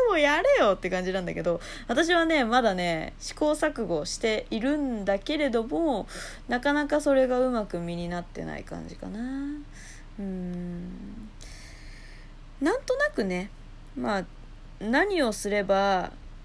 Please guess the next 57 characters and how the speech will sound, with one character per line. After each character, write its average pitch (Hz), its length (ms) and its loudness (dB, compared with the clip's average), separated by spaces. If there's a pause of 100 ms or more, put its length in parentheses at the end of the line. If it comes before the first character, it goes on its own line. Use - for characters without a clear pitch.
(360)
メ 220 220 0
ン 240 120 -2
タ 196 140 4
ル 175 140 0
が 170 320 -2 (400)
明 196 220 -2
る 214 100 0
く 233 100 0
な 220 140 2
る 190 80 2
の 165 140 -6
か - 160 -8
っ - 40 -10 (260)
あ - 260 -10
ー、 - 20 -6
メ 180 180 0
ン 269 80 -2
タ 466 120 0
ル 262 100 2
が 156 220 0
明 170 80 2
る 175 60 0
く 180 100 -2
な 175 100 0
る - 40 -4
っ - 20 -8
て - 160 -6
言 165 60 0
い 160 40 -6
方 175 160 -2
変 165 220 -4
だ 143 100 -4
な。 151 220 -4 (440)
う 175 80 -4
ん、 165 300 -2
自 233 180 -2
分 285 220 6
の 294 120 6
気 285 120 -2
持 277 180 4
ち 254 180 -4
が 262 420 6
元 226 300 0
に 180 120 0
戻 170 280 0
る 185 100 0
か 226 140 4
っ 226 60 0
て - 200 -6
い 254 100 0
う 320 120 2
の 233 120 0
は、 220 200 2
な 226 180 0
ん 403 120 -2
と 427 120 2
な 440 100 0